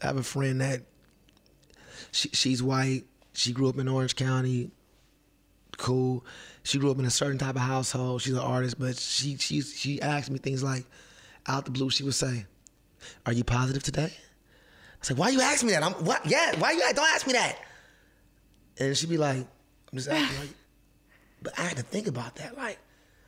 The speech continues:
Speaker 1: why am I so defensive over somebody asking me that?
Speaker 2: Yeah.
Speaker 1: 'Cause we're so used to thinking if somebody asks you something, something's wrong. We're so defensive over,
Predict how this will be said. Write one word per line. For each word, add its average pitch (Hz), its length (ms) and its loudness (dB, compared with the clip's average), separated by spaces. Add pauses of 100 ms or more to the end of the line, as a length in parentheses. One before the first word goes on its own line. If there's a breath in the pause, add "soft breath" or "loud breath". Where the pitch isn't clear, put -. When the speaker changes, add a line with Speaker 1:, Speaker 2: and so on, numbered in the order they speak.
(380 soft breath)
Speaker 1:
why 147 100 -10
am 466 120 -12 (120)
I - 60 -12
so - 160 -12 (140)
defensive 415 520 -14
over 294 140 -4
somebody 415 440 -8 (160)
asking - 220 -4
me 120 80 -2
that? - 220 -8 (480)
Speaker 2:
Yeah. 175 400 -4 (360 loud breath)
Speaker 1:
'Cause 127 140 -2
we're 165 140 2
so 160 160 0
used 165 180 -2
to - 60 -4
thinking 151 220 0
if 139 80 0
somebody 151 380 0
asks 147 160 -2
you - 60 -2
something, 143 260 0
something's 123 340 -4
wrong. 123 260 -12 (960 soft breath)
We're 131 120 -12
so 156 200 -4
defensive 156 600 -2
over, 135 280 -2